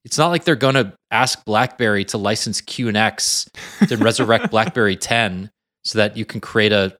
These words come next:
Speaker 1: another competitor. It's not like Elon Musk is gonna go to Microsoft and ask them to resurrect Windows Phone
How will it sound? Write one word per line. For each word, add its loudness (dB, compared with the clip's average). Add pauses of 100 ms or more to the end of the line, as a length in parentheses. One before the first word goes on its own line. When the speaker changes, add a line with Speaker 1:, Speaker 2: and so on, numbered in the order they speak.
(120)
Speaker 1:
another 0 (100)
competitor. 0
It's -6
not 0
like 0 (480)
Elon 2
Musk 0
is -8
gonna -2
go 0
to 0
Microsoft -2
and -10
ask -2
them -4
to -4
resurrect -2
Windows -2
Phone -6